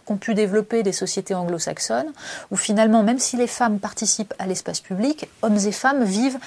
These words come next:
plutôt séparés. Et, euh, du coup,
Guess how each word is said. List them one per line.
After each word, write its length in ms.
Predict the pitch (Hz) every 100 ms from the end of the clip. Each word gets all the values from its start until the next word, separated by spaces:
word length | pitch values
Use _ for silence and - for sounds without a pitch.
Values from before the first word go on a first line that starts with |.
| - - - _ -
plutôt 400 | 254 285 - 277
séparés. 600 | - 220 208 185 208 302 _ - - - -
Et, 340 | 226 247 269 -
euh, 640 | 185 185 180 180 180 180 180 202 196 185 185 165
du 140 | 190
coup, 340 | - 285 339